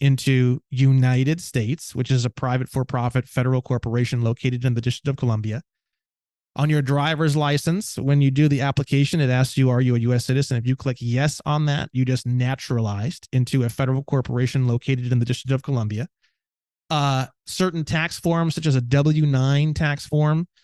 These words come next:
you sign that tax form under penalty of perjury that you are a U S citizen or other U S person, which is really complicated because the definition of the word person includes corporations, associations, and partnerships and trusts.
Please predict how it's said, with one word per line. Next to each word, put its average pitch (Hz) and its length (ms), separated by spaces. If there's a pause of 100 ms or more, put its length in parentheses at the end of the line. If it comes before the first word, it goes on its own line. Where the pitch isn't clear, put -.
(280)
you 147 120
sign 160 280
that 156 160
tax 156 240
form 160 200
under 139 180
penalty 143 400
of 127 80
perjury 143 360
that 127 120
you 143 160
are 135 120
a 104 100
U 131 300
S 139 140
citizen 143 540
or 127 180
other 143 280
U 131 280
S 120 180
person, 165 540 (640)
which 120 140
is 110 160
really 117 180
complicated 117 540
because - 400
the 113 100
definition 113 380
of 110 80
the 107 40
word 107 140
person 117 320
includes 110 460 (580)
corporations, 117 540
associations, 120 800
and 107 80
partnerships 143 520 (540)
and 113 140
trusts. - 420